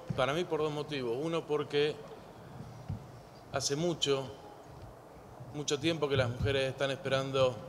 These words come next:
este día y nosotros acompañándolas. Y también es histórico, para mí, por lo menos en términos personales, porque en estos dos años y medio muy pocas veces hemos tratado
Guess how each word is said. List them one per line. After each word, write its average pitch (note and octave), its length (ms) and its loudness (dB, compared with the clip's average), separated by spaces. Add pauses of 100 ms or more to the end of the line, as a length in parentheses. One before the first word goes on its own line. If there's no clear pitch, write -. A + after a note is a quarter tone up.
(160)
este C3 300 0
día D3+ 400 4 (880)
y C3+ 80 -4
nosotros B2+ 420 2
acompañándolas. C3 1000 2 (720)
Y C3+ 80 -8
también D3 320 4
es D#3 80 2
histórico, C#3+ 640 4 (180)
para G#2+ 180 4
mí, C#3 300 2
por C3 80 2
lo A#2+ 100 0
menos C3 240 0
en A#2 60 -6
términos C3 320 0
personales, C3+ 800 0 (960)
porque B2+ 220 2
en C3 80 2
estos C#3+ 220 2
dos C#3+ 200 4
años C#3 280 0
y C#3 40 0
medio C#3+ 260 2
muy C#3 160 0
pocas C3 300 2
veces C3+ 220 2
hemos B2+ 200 -4
tratado B2 640 4